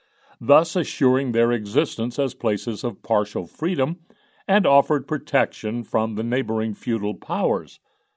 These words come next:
But as soon as the coalition had succeeded in its joint attempt to weaken the local lords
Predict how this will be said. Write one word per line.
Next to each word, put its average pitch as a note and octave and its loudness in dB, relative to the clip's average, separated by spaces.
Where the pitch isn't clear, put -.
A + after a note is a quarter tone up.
But B2+ 6
as A#2+ 2
soon C#3 2
as A2+ 0
the A2 -2
coalition A#2 2
had G2+ -4
succeeded B2+ -2
in A#2+ -6
its G#2 -6
joint G#2+ -2
attempt A2 -6
to A#2+ 0
weaken A2+ -2
the G#2 2
local A2 0
lords A#2+ 0